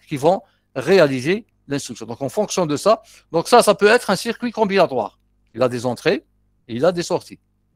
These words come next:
D'accord ? On peut le construire comme ça peut être une, une rom. Ça peut être une rom dans laquelle on met, euh, on met, euh, on stocke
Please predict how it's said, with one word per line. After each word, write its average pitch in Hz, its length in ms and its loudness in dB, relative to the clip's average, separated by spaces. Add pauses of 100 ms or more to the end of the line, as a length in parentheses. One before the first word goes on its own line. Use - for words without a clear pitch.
(280)
D'accord ? 185 240 -2
On 123 60 -6
peut 156 120 -6
le 143 60 -4
construire 151 380 -8 (520)
comme 240 240 8
ça 208 160 6
peut 170 200 0
être 220 420 4 (520)
une, 247 320 0 (180)
une 160 200 -2
rom. 143 500 6 (120)
Ça 107 80 -14
peut 170 120 -2
être 202 140 0
une 131 120 -4
rom 151 360 4 (340)
dans 156 120 2
laquelle 196 440 2
on 139 120 0
met, 196 380 0 (720)
euh, 117 580 -4
on 127 100 -4
met, 185 440 0
euh, 123 1120 0
on 135 80 -6
stocke - 460 2